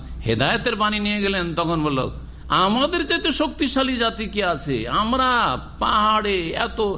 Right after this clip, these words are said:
আর এত, মানে, মজবুত ঘর তৈরি করে নেব, কোনো ঝড় তুফান আমাদের ক্ষতি করে, কি ভয় দেখাচ্ছ এসব? মান আশাদ্দু মিন্না কুওয়া।"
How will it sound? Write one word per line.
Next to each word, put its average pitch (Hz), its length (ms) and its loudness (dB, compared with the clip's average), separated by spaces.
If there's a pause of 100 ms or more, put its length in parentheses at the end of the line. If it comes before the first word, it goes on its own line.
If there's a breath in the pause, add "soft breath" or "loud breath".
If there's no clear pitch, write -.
(280 loud breath)
আর 190 160 0
এত, 208 260 -2 (460)
মানে, 175 480 0 (360 loud breath)
মজবুত 185 540 2
ঘর 240 320 2
তৈরি 262 280 0
করে 240 180 0
নেব, 190 480 2
কোনো 311 420 2
ঝড় 302 300 4
তুফান 269 220 2
আমাদের 220 260 0
ক্ষতি 196 260 -2
করে, 190 140 0
কি - 220 -10
ভয় 202 280 0
দেখাচ্ছ 143 420 -4
এসব? 85 240 -6 (1040)
মান 311 140 2
আশাদ্দু 214 380 0
মিন্না 143 260 2
কুওয়া।" 87 320 -4